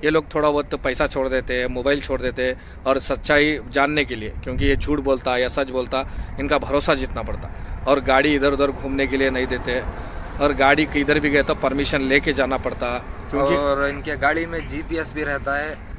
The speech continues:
Speaker 1: जीपीएस रहता, हम लोग किधर गए तो भी गाड़ी चालू करने के बाद इनको पूरा location के साथ मिल जाता, तू कहाँ पे है, यहाँ पे है। अगर हम झूठ बोले तो भी पकड़े जाते हैं। तो ये चीज़ झूठ मत बोलो कभी भी इधर सऊदी अरब में,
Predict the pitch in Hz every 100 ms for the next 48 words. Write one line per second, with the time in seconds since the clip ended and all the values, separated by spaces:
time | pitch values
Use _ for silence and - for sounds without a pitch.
0 | - - 156 151 165 156 147 139 139 135
1 | 143 151 - 147 165 156 147 151 151 139
2 | 135 151 - 139 151 151 139 139 143 139
3 | 131 147 135 135 143 139 123 131 147 131
4 | - 135 135 131 127 117 123 - - -
5 | - 160 139 143 143 135 143 127 139 139
6 | 143 143 135 147 147 131 147 175 156 147
7 | 143 165 127 127 120 107 - - - -
8 | - - 139 147 143 165 139 127 156 -
9 | 156 156 165 170 165 160 165 170 160 -
10 | 143 147 156 156 151 170